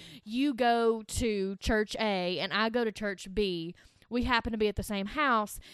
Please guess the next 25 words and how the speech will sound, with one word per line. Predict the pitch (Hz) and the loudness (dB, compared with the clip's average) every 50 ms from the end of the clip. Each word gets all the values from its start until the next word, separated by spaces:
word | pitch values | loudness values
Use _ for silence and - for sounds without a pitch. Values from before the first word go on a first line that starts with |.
| - - - | -20 -8 -4
This | 240 226 - | -4 -4 -4
spirit | - - 233 220 214 - - | -2 0 2 2 2 2 0
starts | - - 202 185 170 | -2 -2 -2 -2 -4
spouting | - - - 240 247 240 233 220 202 196 | -2 0 2 4 4 4 4 2 0 -2
stuff, | - - 202 185 185 185 - | -2 0 2 2 2 2 2
and | - 208 | 0 0
I'm | 214 208 | 0 2
like, | 214 202 190 | 0 0 0
"Holy | - - 403 440 277 | 0 0 0 0 0
fuck, | - - 277 285 - | 0 2 0 0 2
that's | - 311 302 - - | 0 -2 -2 -4 -6
the | 240 | -8
sermon | - - 226 233 240 233 220 202 | -6 -4 -4 -2 -2 -2 -4 -4
from | - 202 196 | -6 -8 -8
church." | - - 320 349 240 185 160 - - - - - - - - 254 | -6 -6 -4 -4 -4 -4 -6 -8 -10 -14 -14 -16 -18 -20 -12 -6
And | - 233 262 | -4 -2 -2
you're | 262 247 | 0 0
like, | 247 240 214 - | 0 0 2 4
"Holy | 254 262 247 240 | 4 4 4 4
shit, | 220 - 294 294 | 2 2 0 0
that's | - 233 214 - | 0 -2 -4 -4
the | - 226 | -6 -6
sermon | - 247 233 220 208 196 | -4 -2 -2 -2 -2 -2
from | 190 202 208 | -4 -4 -4
church." | - 269 311 302 214 190 185 - _ - - - | -2 -2 0 0 0 -2 -4 -8 _ -14 -14 -14